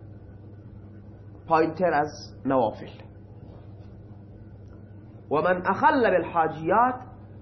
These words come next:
او التحسینات فهو على وشك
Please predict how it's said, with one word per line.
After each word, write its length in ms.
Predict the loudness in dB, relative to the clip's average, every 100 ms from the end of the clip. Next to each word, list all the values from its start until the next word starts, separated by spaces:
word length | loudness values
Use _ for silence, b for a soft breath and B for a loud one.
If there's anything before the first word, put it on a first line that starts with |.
| 4 4 4
او 120 | 6
التحسینات 880 | 6 4 -10 -10 -10 0 4 6 6 0 -14 -16 -16 -18 -6
فهو 260 | 2 8 8
على 320 | 8 6 6
وشك 880 | 6 4 2 0 0 0 0 -2